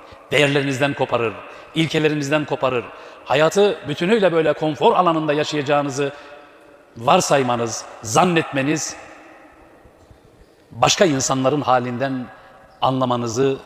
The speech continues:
engeller ve bu sizi müstekbirliğe götürür, bu sizi bencilliğe götürür, bu sizi azgınlığa, taşkınlığa götürür. O zaman temel ilke şu olmalıdır.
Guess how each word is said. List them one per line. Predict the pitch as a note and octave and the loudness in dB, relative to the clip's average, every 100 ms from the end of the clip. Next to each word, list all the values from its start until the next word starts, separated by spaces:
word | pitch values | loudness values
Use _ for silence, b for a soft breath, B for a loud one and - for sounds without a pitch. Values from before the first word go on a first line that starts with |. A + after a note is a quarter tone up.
| - | -6
engeller | A#2+ A#2 A2 A2 A#2 F#2+ - - - - - - - | -4 0 0 2 0 -2 -12 -20 -20 -20 -20 -20 -2
ve | A#2 A#2 A2 - - - | 0 0 -2 -12 -20 -14
bu | A#2 F#3 | -2 -2
sizi | - A#2+ D#3 | 0 2 2
müstekbirliğe | D3+ C#3+ D3 - C3+ A#2+ B2+ | 2 0 0 0 0 2 2
götürür, | A2+ - A#2 B2 A#2+ - B B - | 0 -2 -2 -2 -4 -14 B B -2
bu | D#3 | 0
sizi | - C#3+ D3 E3 - B2 | 2 2 2 0 0 2
bencilliğe | C#3+ C3+ C3+ C3 C#3+ | 2 2 2 4 4
götürür, | A#2+ A2+ A#2+ C#3+ B2+ B B B - | 2 -2 0 0 -2 B B B 0
bu | F3 | 2
sizi | - C#3+ F3+ E3+ | 2 4 4 4
azgınlığa, | D#3 C3+ D3+ C#3+ D3+ | 2 2 2 4 4
taşkınlığa | - D3 - C#3+ C3+ C#3 | 2 -2 -2 -2 0 0
götürür. | A#2 - G#2+ - B B B - | -2 -10 -14 -16 B B B 2
O | |
zaman | F3 G#3 | 4 4
temel | - G#3 A3 | 4 2 2
ilke | F#3+ G#3 | 2 2
şu | - A3 | 4 2
olmalıdır. | E3 B2 G#2+ | 2 0 -4